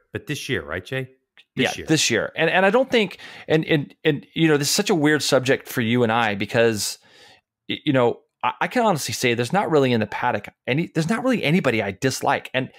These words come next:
Speaker 2: and so we try to be as, we try to criticize in the correct way. And in this case, Hayden's made more contact with people this year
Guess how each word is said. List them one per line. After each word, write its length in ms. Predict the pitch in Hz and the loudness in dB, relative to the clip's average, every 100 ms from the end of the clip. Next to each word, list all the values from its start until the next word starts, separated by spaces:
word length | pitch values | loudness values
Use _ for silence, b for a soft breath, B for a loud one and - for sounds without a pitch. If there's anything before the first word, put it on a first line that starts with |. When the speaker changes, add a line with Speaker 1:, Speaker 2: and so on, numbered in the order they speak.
| B B B B | B B B B
Speaker 2:
and 240 | 143 135 | 0 0
so 400 | - 156 147 - _ _ _ | 2 4 4 2 _ _ _
we 140 | - 151 | -2 -2
try 200 | 165 214 | 2 0
to 60 | |
be 220 | 220 202 156 | 2 2 2
as, 240 | 123 - _ _ _ _ _ _ _ _ _ _ _ _ _ | 0 -8 _ _ _ _ _ _ _ _ _ _ _ _ _
we 80 | 156 | -4
try 160 | - 233 | 0 0
to 80 | 202 | 0
criticize 680 | - 151 143 147 123 117 | 2 2 2 4 4 4
in 80 | 107 | 0
the 80 | 107 | -4
correct 380 | - 127 113 - | -2 0 0 0
way. 300 | 107 95 82 | 0 2 0
And 100 | 120 | 0
in 100 | 135 | 2
this 140 | 196 | 2
case, 400 | - 139 120 - - B B B | 2 0 0 -2 -10 B B B
Hayden's 340 | - 190 196 139 | 0 2 2 2
made 220 | 139 120 | 0 2
more 160 | 120 | 2
contact 560 | 120 123 123 117 110 - | 2 2 0 2 -2 -2
with 100 | 107 | -8
people 320 | - 110 110 | -6 -2 -2
this 360 | 101 110 107 - | 0 -2 0 0
year 340 | 107 101 98 | 0 0 -2